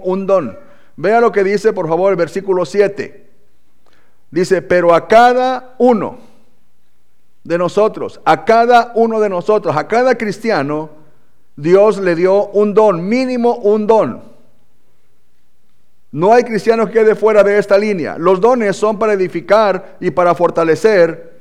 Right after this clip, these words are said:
a la iglesia, para fortalecernos a nosotros mismos. Esos son los dones. El Señor Jesucristo, Él es el único que tiene el derecho, porque lo ganó el derecho, de dar los dones a los hombres.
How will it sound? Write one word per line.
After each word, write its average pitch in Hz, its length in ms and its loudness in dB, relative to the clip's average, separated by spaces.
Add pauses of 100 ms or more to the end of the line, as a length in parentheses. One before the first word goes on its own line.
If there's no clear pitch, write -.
(120)
a 180 100 -2
la 190 60 4
iglesia, 180 520 0
para 180 200 2
fortalecernos 180 680 0
a 190 80 2
nosotros 196 440 -4
mismos. 208 580 -6 (880)
Esos 190 260 -2
son 202 160 -2
los 202 140 2
dones. 214 560 -2 (1300)
El 160 140 0
Señor 185 300 -2
Jesucristo, 202 1120 0 (720)
Él 214 220 2
es 220 140 4
el 202 120 2
único 220 260 0
que 202 120 0
tiene 214 320 0
el 208 80 0
derecho, 226 640 2 (540)
porque 180 260 0
lo 180 120 4
ganó 170 420 2
el 214 80 0
derecho, 165 520 0 (720)
de 160 120 -2
dar 185 140 6
los 190 160 4
dones 185 300 0
a 165 80 -2
los 165 160 -2
hombres. 127 580 -6